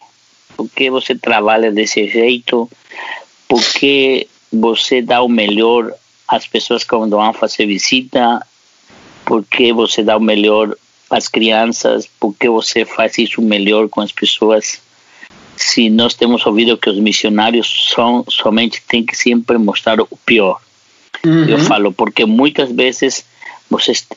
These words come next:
Speaker 1: acham que ser missionário é um coitado, miserável,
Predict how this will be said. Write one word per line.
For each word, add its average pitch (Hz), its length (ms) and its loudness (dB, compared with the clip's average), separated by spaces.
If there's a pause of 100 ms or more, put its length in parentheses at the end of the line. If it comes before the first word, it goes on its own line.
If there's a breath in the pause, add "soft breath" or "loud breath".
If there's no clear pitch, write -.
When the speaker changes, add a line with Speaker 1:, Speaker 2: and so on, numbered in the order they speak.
Speaker 1:
acham 113 300 0
que 104 180 -2
ser 127 260 0
missionário 110 920 2 (400 loud breath)
é 113 100 2 (120)
um 117 120 2
coitado, 117 760 2
miserável, 120 1080 0